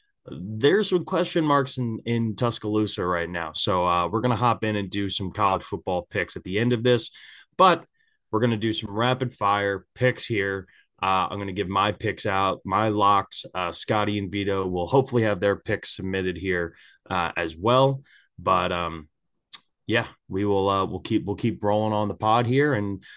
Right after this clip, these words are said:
you know, we, I hate not having the boys with me, but, you know, sometimes you gotta, you gotta figure it out. And next week, um, our schedule is gonna be a little bit different. I'm flying out to Colorado on Wednesday for a trip.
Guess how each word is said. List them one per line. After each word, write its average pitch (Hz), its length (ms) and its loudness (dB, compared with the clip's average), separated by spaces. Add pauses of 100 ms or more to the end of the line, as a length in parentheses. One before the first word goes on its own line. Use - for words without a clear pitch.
(180)
you 98 80 -8
know, 98 120 -2
we, 98 260 -4 (320)
I - 60 -8
hate 127 240 2
not 127 180 0
having 131 220 2
the 123 80 0
boys 123 360 2
with 135 220 0
me, 160 320 -4
but, 104 400 0
you 107 160 -4
know, 127 320 0 (220)
sometimes 120 520 -2
you 110 80 -6
gotta, 117 300 -2
you 107 80 -6
gotta 117 160 0
figure 120 260 -2
it 113 60 0
out. 82 160 -4
And 98 100 -4
next 143 240 0
week, 165 280 4 (480)
um, 104 540 2 (520)
our 107 160 0
schedule 131 420 2
is 123 120 -2
gonna 123 140 -2
be 110 80 2
a 104 60 0
little 131 440 2
bit 170 240 -2
different. 156 500 -2
I'm 127 180 4
flying 131 400 2
out 127 180 -2
to - 60 -12
Colorado 117 800 2
on 90 320 -6
Wednesday 131 560 2
for 98 220 -4
a 85 80 -6
trip. 135 400 2